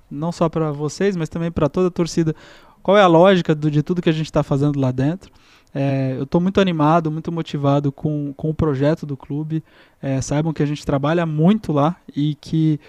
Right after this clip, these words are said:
a gente vem procurando construir um Cruzeiro forte. Não só esse ano, mas um Cruzeiro forte pra daqui dez, quinze, vinte anos. Sei que eu estarei de passagem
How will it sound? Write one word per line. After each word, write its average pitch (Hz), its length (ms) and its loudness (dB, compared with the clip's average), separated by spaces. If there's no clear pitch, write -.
a 135 100 -4
gente 147 420 0
vem 143 140 0
procurando 160 440 2
construir 165 380 -4
um 160 80 -4
Cruzeiro 156 320 -2
forte. - 520 -2
Não 196 180 2
só 180 220 0
esse 160 220 -6
ano, 160 200 -6
mas 139 240 -4
um 147 80 -6
Cruzeiro 147 320 -4
forte 139 540 -4
pra 135 120 -8
daqui 135 340 -2
dez, 127 500 -4
quinze, 139 460 -4
vinte 131 420 -4
anos. 127 320 -8
Sei 139 320 -2
que - 140 0
eu 151 60 4
estarei 139 380 2
de 147 120 -2
passagem 156 600 -2